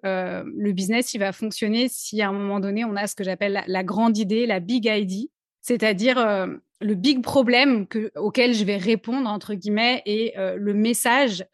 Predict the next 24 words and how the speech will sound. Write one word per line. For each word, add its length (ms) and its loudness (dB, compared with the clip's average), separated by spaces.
le 140 -2
grand 300 4
message, 420 4
en 100 -4
fait, 220 -4
que 100 -4
j'amène 320 -2
avec 220 -8
mon 80 -4
business. 500 -6
Et 60 -4
pour 180 0
moi, 160 6
le 120 2
grand 260 2
message 400 2
que 100 -6
j'ai 120 -4
amené 180 -4
avec 240 -6
Yogi 240 -6
Biz, 400 -2
c'est 260 -4
que, 300 2